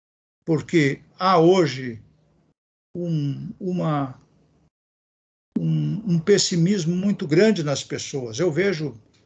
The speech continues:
é, colegas de turma meu dizendo, de boca, boca cheia, dizendo assim, "Puxa vida,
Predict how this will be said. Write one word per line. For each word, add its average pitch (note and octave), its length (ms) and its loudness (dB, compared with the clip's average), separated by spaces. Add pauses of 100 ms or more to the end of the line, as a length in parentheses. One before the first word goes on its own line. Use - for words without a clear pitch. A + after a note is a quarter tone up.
(420)
é, D3+ 160 -4
colegas F3 560 4
de D#3 80 -2
turma F3 420 -2
meu D#3 420 2
dizendo, C3+ 600 -6 (400)
de D#3 140 -8
boca, E3+ 340 -4
boca C#3+ 560 -8
cheia, D3 560 0
dizendo C#3 300 -10
assim, C#3+ 300 -10
"Puxa D3+ 420 -12
vida, C3+ 360 -6